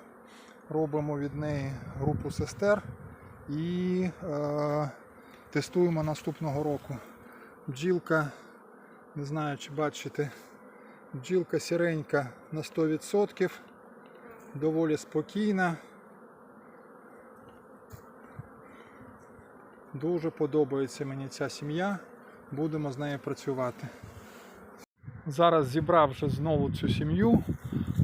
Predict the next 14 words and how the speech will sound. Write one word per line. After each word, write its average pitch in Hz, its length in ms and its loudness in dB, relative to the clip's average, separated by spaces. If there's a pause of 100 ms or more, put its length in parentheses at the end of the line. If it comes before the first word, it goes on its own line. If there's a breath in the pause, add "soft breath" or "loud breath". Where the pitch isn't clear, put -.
(160)
знайшов 156 500 4
матку, 190 440 6
помі-, 156 460 2
відмітив 160 800 4
її, 170 300 2 (220 loud breath)
крилишко 156 480 -2
підрізав, 170 540 4
тому - 200 6
що - 140 8
треба 143 300 2
буде 139 300 0 (520 loud breath)
ще 143 200 -2
й, 135 460 2 (100)
е, 127 400 0